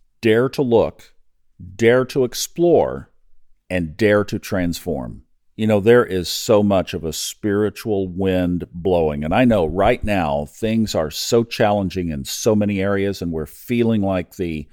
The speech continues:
Matrix. We talked about this on our Level Up on Sunday night. If you'd like to go back and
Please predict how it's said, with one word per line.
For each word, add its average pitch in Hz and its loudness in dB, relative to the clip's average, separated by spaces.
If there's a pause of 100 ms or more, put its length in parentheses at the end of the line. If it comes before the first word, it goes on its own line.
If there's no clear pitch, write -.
(180)
Matrix. 95 -2
We 123 -2
talked - -2
about 98 0
this 92 -4
on 92 -2
our 80 -2
Level 82 0
Up 85 -2
on 71 -6
Sunday 78 -6
night. 71 -8 (720)
If - -8
you'd 135 -2
like 120 6
to 107 -8
go 98 0
back 95 2
and 82 -4